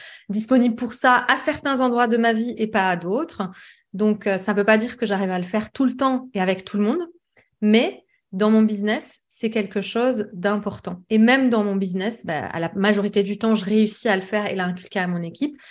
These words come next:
Et il arrive des jours où on est dépassé, où on est débordé, on est fatigué, on est préoccupé et qu'on va rater une personne ou voilà. Euh, mais c'est quand même une valeur hyper importante. Et la troisième valeur pour moi, c'est l'excellence.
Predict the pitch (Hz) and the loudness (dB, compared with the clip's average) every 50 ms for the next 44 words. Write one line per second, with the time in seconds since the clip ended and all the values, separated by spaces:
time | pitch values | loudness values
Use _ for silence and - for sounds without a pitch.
0 | - - - - _ _ _ _ - 220 262 311 302 262 220 202 196 196 208 202 | -20 -20 -20 -20 _ _ _ _ 4 4 6 6 6 6 4 4 2 0 -2 -4
1 | - - - 196 220 226 220 180 175 190 202 202 - - 240 233 233 226 220 202 | -6 -12 -2 2 4 4 4 4 2 -2 -2 -4 -6 -4 -2 2 4 4 4 4
2 | 214 214 220 214 202 202 - 247 190 185 190 208 214 214 208 202 208 196 214 208 | 4 2 2 2 0 0 -2 -4 -4 -4 -4 -2 0 2 2 2 2 2 2 0
3 | 196 180 180 175 175 208 208 208 208 208 - 196 202 - - 185 190 185 180 185 | 2 0 -2 -4 -4 -2 -2 -2 -2 -2 -2 -4 -4 -6 -6 -4 -4 -4 -4 -4
4 | 208 202 196 190 196 196 - 240 226 233 226 - 220 214 - 202 208 208 - - | -4 -4 -4 -4 -4 -2 0 2 2 2 2 0 -4 -2 2 2 2 2 0 -2
5 | - 190 190 190 - 220 196 - 190 190 185 190 196 185 185 196 208 214 - - | -4 -6 -6 -4 -2 -2 -2 -2 -4 -4 -2 -2 -2 0 0 0 0 0 0 -2
6 | 196 - - _ _ 202 196 190 196 190 - - - 202 196 202 214 202 175 165 | -4 -4 -6 _ _ -10 -6 -4 -4 -4 -4 -2 -2 0 0 0 0 -2 -2 -4
7 | 160 - 180 160 - - - _ _ _ _ - - - - - - - - - | -6 -6 -6 -6 -6 -8 -12 _ _ _ _ -20 -20 -20 -20 -20 -20 -20 -20 -20
8 | _ _ _ - 202 190 190 180 180 180 180 175 185 196 214 233 226 - 220 226 | _ _ _ -6 -4 -2 0 2 2 2 2 2 2 2 2 2 2 0 0 0
9 | 214 202 202 208 214 214 196 185 185 175 175 180 175 175 - 247 254 226 233 208 | 0 0 2 2 4 2 2 2 0 0 0 0 -2 -2 -4 -6 -4 -2 -2 -2
10 | 190 185 180 180 190 180 - - 202 196 226 254 262 240 202 180 175 180 180 - | -2 -2 -4 -4 -6 -8 -8 -8 -6 -6 -4 -4 -2 -2 -2 -2 -2 -2 -4 -2
11 | - 269 269 262 226 240 247 233 226 214 208 202 214 214 214 - - 214 202 208 | 2 2 2 4 4 2 2 2 2 2 2 2 2 0 -2 -4 -6 -4 0 0
12 | 233 254 247 - 240 202 190 185 - - 202 185 180 214 220 220 - - - | 0 0 0 -2 -2 -2 -2 -4 -4 -4 -4 -2 -2 -2 -4 -6 -8 -10 -12